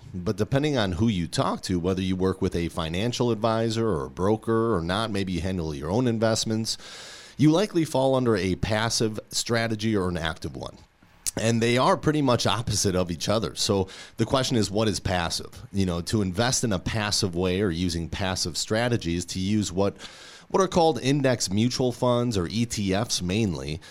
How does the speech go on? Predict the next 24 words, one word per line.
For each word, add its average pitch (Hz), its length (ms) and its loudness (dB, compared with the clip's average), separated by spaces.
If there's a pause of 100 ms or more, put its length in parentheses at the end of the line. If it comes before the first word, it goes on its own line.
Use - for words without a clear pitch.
(220)
And 156 160 2
that 170 120 2
means, 160 540 2
uh, 107 260 -2
you 131 140 -2
know, 87 140 0
it, 104 260 0
it's, 110 520 -6
you're 117 180 0
buying 120 420 0
things 117 400 0
where 92 460 0 (260)
there 113 140 0
really 147 320 0
is 95 160 0
not 95 260 0
a 85 60 -2
lot 82 600 -2 (220)
or 92 300 2
any 120 260 0
actual 90 460 -2
management 82 600 -4
being 76 260 -6
done. 71 340 -8